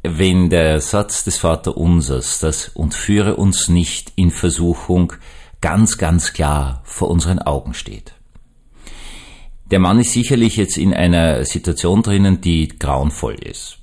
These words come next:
Und diese Situation wurde durch einen sehr, sehr mächtigen, sehr, sehr reichen, sehr gut verdienenden Betrieb herbeigeführt, und zwar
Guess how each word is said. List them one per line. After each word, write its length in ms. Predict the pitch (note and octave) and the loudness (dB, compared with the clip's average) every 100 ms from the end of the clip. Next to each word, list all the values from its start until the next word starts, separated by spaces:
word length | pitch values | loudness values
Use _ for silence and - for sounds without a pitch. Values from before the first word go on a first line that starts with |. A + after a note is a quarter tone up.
| - | -4
Und 180 | - | -2
diese 240 | D#3+ F#3 D#3+ | 0 0 0
Situation 720 | - B2 A#2 - A2 C3 G2 | 0 -2 -2 0 4 4 4
wurde 240 | G2+ A#2+ | 4 2
durch 240 | - G#2+ G2 | 2 0 2
einen 240 | F2+ F2 - - | 2 0 -4 -20
sehr, 260 | - - G2 | -8 0 0
sehr 140 | F2+ | 2
mächtigen, 680 | D#2 E2 G#2 - B2 B2 A#2 | 2 0 -2 -2 2 4 4
sehr, 220 | - F#2 | 4 0
sehr 200 | E2 D2+ | 0 0
reichen, 560 | B1+ B1 F#2+ - A#2 A2+ | -2 0 -2 0 2 2
sehr 160 | - E2+ | 2 0
gut 260 | F#2+ G#2 | 2 0
verdienenden 640 | - E2+ F2+ A2 G2+ F2+ | 0 -2 2 2 2 0
Betrieb 500 | F2 - F2 A#2 - - - - | -2 -4 -2 -4 -4 -12 -12 -18
herbeigeführt, 1200 | - F#2 D2+ - C#2 C#2 E2 - - - A2+ E3 | -4 -2 -2 -4 -4 -2 -2 -4 -4 0 2 2
und 200 | - A#2 | 0 0
zwar 380 | - F#2 G#2 C3+ | 0 0 0 0